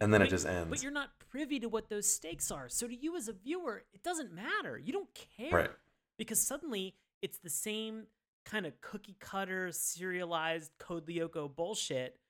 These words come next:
Speaker 2: where, oh no, you gotta get at the beck and call of this quantum computer. Cool,
Speaker 1: Yeah.
Speaker 2: everybody, virtualize. And then the virtualization process that you've seen over ninety-four episodes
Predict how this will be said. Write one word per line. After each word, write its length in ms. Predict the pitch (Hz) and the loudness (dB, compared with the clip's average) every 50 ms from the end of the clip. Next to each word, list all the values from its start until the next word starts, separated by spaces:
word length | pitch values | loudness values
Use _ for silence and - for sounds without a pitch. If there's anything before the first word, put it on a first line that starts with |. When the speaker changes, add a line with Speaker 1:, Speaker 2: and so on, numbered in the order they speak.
| _ _ _ _ - | _ _ _ _ -2
Speaker 2:
where, 280 | 147 143 143 151 - - | 0 2 2 2 0 0
oh 140 | 185 185 185 | -2 0 2
no, 420 | 196 208 220 214 190 180 170 160 - - _ _ _ _ _ - | 4 4 4 6 6 4 2 0 -2 -10 _ _ _ _ _ -4
you 120 | 170 175 | -2 2
gotta 180 | 170 180 175 170 | 2 2 2 2
get 140 | 165 170 165 | 0 -2 -4
at 80 | 160 | -4
the 60 | 139 139 | -4 2
beck 220 | 139 170 170 170 - | 4 4 4 4 -2
and 80 | 170 | -12
call 320 | - - 180 180 180 180 180 | -6 0 2 2 4 2 2
of 60 | 170 | 0
this 200 | 175 175 160 - | 0 -4 -4 -4
quantum 440 | - - - 180 196 190 - 190 170 | -6 -6 -4 -4 -4 -4 -6 -8 -10
computer. 580 | - 202 196 - 240 254 240 208 196 190 185 - _ _ | -10 -12 -12 -8 -4 -2 0 0 0 -2 -4 -10 _ _
Cool, 340 | 294 285 262 240 233 233 233 - | 2 6 6 6 6 6 2 0
Speaker 1:
Yeah. 60 | 233 247 | 2 2
Speaker 2:
everybody, 380 | - 160 - 156 135 127 147 156 - _ | 4 4 2 2 0 -2 -2 -4 2 _
virtualize. 880 | 427 415 381 254 - - 320 269 254 233 214 196 185 175 160 151 143 139 - - _ _ _ - | 4 4 4 2 2 0 2 2 4 4 4 4 4 4 2 0 -2 -4 -8 -12 _ _ _ -4
And 100 | 220 240 | 0 0
then 100 | 247 233 | 2 2
the 60 | 233 | 2
virtualization 840 | 196 - 285 311 - - 262 240 233 - - 262 269 - - 254 - | 0 0 -2 -4 -4 -2 -2 0 0 0 0 -2 -4 -6 -6 -8 -8
process 400 | - 180 175 170 - - 175 - | -4 -2 -2 -2 -2 -4 -6 -6
that 240 | - 180 - - | -8 -8 -8 -6
you've 140 | 240 247 247 | -6 -2 0
seen 380 | - - - 254 254 247 247 240 247 - | 0 0 0 -2 -4 -4 -6 -6 -2 4
over 340 | 214 208 202 170 - 190 180 | 4 4 4 4 2 -2 -2
ninety-four 1200 | 175 170 170 175 190 202 220 226 233 240 220 233 240 226 - _ _ - 220 208 202 202 202 - - | -2 -4 -6 -4 -2 0 0 0 0 -2 -2 -4 -6 -8 -10 _ _ -4 0 2 2 0 0 0 0
episodes 840 | 185 190 - 202 156 - - 143 123 123 120 117 117 120 - - | -2 0 0 -2 -2 0 0 0 0 0 -2 -4 -6 -8 -12 -16